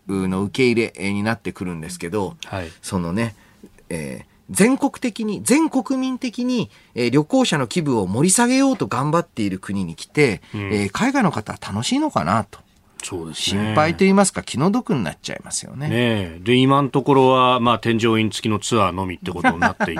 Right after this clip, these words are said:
Speaker 2: て、
Speaker 1: <laughs>
Speaker 2: で、おそらくはそのツアーの添乗員さんも折に触れて、
Speaker 1: はい。
Speaker 2: 「マスクしてますか？マスクしてますか？マスクしてますか？」って言わないと、お、ガイドライン違反になっちゃうみたいなことを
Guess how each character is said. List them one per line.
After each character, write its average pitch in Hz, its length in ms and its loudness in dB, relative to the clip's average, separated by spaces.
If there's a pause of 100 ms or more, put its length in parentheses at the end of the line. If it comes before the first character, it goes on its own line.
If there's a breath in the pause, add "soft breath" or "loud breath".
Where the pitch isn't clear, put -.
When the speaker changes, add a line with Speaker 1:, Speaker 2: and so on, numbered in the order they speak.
Speaker 2:
て、 - 160 -2
Speaker 1:
<laughs> - 20 -4
Speaker 2:
で、 170 320 -2
お 113 140 2
そ 170 160 4
ら 156 120 2
く 147 120 -2
は 143 100 4
そ 123 140 -4
の 120 100 0
ツ 139 180 0
ア 123 40 2
ー - 20 2
の 104 140 -2
添 113 200 -2
乗 120 160 0
員 107 120 0
さ 98 140 -2
ん 95 100 -4
も 101 180 0
折 147 160 4
に 175 80 4
触 135 120 4
れ 123 100 2
て、 131 140 2
Speaker 1:
は - 0 -
い。 - 20 -6 (140 loud breath)
Speaker 2:
「マ 117 100 -2
ス - 80 -2
ク - 60 -4
し - 60 -2
て - 60 -4
ま 104 80 -2
す - 80 -2
か？ 104 100 -4 (120)
マ 151 100 2
ス - 60 -4
ク 117 80 -6
し - 40 -6
て 123 60 -4
ま 110 80 -2
す - 60 -2
か？ 104 180 -4
マ 185 140 4
ス - 60 -4
ク 135 40 -4
し 117 60 -6
て 139 80 -2
ま 120 80 0
す 85 80 -6
か？」 120 80 0
っ - 20 -6
て 110 180 -4 (200 loud breath)
言 143 100 6
わ 165 80 6
な 165 140 6
い 151 100 2
と、 180 280 6 (160 loud breath)
お、 131 200 6
ガ 131 160 4
イ 135 60 2
ド 135 100 4
ラ 127 120 2
イ 127 60 4
ン 127 120 6
違 123 40 4
反 117 160 2
に 107 120 -2
な 104 80 -2
っ 101 60 -8
ち - 120 -4
ゃ 95 40 0
う 117 100 4
み 104 120 2
た 92 140 -6
い 78 60 -10
な 82 100 -12
こ - 120 -12
と 90 120 -8
を 87 200 -8